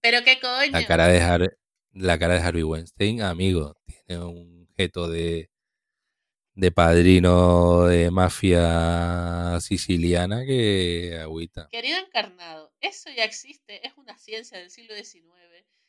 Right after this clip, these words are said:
Speaker 1: y se llama algo así como fenotipo o no sé qué, y se encargaba de medir las cabezas de los criminales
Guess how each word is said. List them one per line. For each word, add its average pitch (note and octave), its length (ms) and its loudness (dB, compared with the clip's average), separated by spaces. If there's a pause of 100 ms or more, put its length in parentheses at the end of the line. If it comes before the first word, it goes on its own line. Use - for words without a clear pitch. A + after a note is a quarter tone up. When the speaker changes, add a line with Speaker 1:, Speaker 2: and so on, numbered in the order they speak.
(240)
Speaker 1:
y A#3+ 520 -18
se A3 100 -20
llama G3+ 160 -16
algo A#3 120 -18
así A#3 140 -18
como A#3 200 -20
fenotipo F3+ 760 -20
o G3+ 180 -20
no F#3+ 120 -20
sé - 180 -20
qué, G3+ 260 -20
y G3+ 80 -20
se F#3+ 120 -20
encargaba F#3+ 500 -8
de A3+ 220 -12
medir G#3 480 -20
las E3+ 220 -16
cabezas F3+ 360 -20
de C#4 80 -14
los C4+ 100 -18
criminales A3+ 760 -20